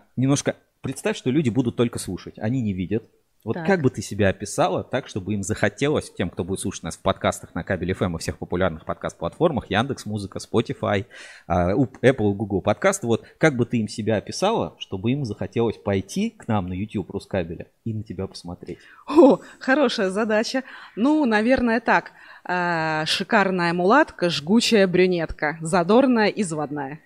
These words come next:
Speaker 1: А, ребятушки, вы сами всё слышали, поэтому кто нас
Speaker 2: <laughs>
Speaker 1: будет слушать в подкастах на Кабель F M, а,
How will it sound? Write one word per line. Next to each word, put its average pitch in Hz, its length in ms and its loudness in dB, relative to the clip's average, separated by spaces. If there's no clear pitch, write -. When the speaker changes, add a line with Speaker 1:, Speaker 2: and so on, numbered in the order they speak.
Speaker 1:
А, 92 280 0
ребятушки, 107 560 2
вы 104 360 0
сами 98 280 0
всё 104 180 -4
слышали, 151 400 0
поэтому 107 400 -2
кто 139 200 6
нас 98 120 2
Speaker 2:
<laughs> - 80 -2
Speaker 1:
будет 95 200 -4
слушать 98 280 -6
в - 80 -20
подкастах - 580 0
на 85 200 -4
Кабель 90 340 -2
F 90 140 -4
M, 139 280 0
а, 85 340 -8